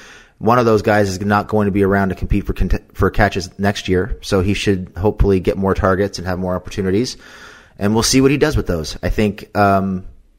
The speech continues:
but I think he exceeded my expectations to an extent. Is he worth the number seven pick? I would still say no, but I would say he's probably trending in the right direction.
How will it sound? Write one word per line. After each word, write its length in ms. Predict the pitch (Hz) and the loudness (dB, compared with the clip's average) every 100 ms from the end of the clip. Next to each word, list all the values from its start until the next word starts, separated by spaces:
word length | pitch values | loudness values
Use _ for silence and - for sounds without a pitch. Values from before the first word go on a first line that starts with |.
| _ _ _ _ _ _ - | _ _ _ _ _ _ -2
but 100 | 107 | 0
I 80 | 104 | 2
think 200 | 120 107 | -2 -2
he 180 | 113 107 | 0 0
exceeded 400 | 85 - 120 110 | -2 0 0 2
my 140 | 113 | 0
expectations 640 | 110 - - 117 110 110 - | 0 -4 0 0 0 -2 -4
to 120 | 123 | -2
an 80 | 110 | -2
extent. 460 | - - 110 123 - _ - - _ | -4 -2 -2 -2 -6 _ -20 -20 _
Is 100 | - | -2
he 100 | 95 107 | 0 4
worth 200 | 107 113 | 2 2
the 60 | |
number 240 | 107 110 107 | 0 0 0
seven 300 | 123 107 101 | 0 -2 4
pick? 380 | 123 120 - - - - - - _ _ _ _ _ _ _ _ _ _ _ _ _ | 2 2 -8 -20 -20 -20 -20 -20 _ _ _ _ _ _ _ _ _ _ _ _ _
I 140 | 110 120 | 0 0
would 160 | 113 | 0
still 260 | - - 120 | -4 -2 0
say 240 | 110 113 | 2 0
no, 320 | 107 113 120 113 | 2 2 2 2
but 100 | 113 | 4
I 100 | 107 | 2
would 140 | 107 | 2
say 160 | 117 110 | 0 0
he's 140 | 107 | 2
probably 260 | - 113 107 | 2 2 -2
trending 300 | 120 107 104 | -2 -2 -2
in 80 | |
the 80 | 101 | 0
right 160 | 101 95 | 0 0
direction. 420 | 95 90 - 73 | 0 -2 -4 -12